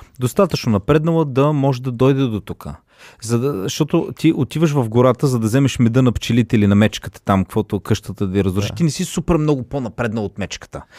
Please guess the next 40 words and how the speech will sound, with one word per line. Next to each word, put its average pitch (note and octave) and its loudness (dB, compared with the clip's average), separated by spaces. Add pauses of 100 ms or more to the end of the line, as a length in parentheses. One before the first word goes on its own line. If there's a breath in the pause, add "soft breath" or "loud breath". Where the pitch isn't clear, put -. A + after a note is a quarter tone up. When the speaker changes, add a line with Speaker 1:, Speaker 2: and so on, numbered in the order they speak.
(140)
Speaker 2:
Да, C3+ 2
Speaker 1:
В D3 6
Speaker 2:
ма D#3 2
Speaker 1:
един D3 4
Speaker 2:
мечката F3 6
Speaker 1:
сблъсък, E3 6
Speaker 2:
не - 4
знае D3 4
Speaker 1:
в, D#3 4
в, - 2
Speaker 2:
нашите D#3+ 2
планове. B2 -2
Speaker 1:
тя, C#3+ 0 (320)
не G3 0
знам, G3 2
в - 0
един F3+ 4
сблъсък D#3 0
ти F#3 0
и E3 4
мечка, D#3+ 2 (200)
ти - -6
може E3+ 4
да - -10
си D#3+ -6
помня, D#3+ 0
ама E3+ 2
мечката D3+ -4
ще - -6
унищожи. B2 -4
В - -10
един C#3 -2
директен B2+ 2
Speaker 2:
Мен B2 2
Speaker 1:
сблъсък. A2+ 2
Speaker 2:
ще - -4
ме C3+ 2
убие. C3+ 2
Мен A#2+ -2
един, B2+ -2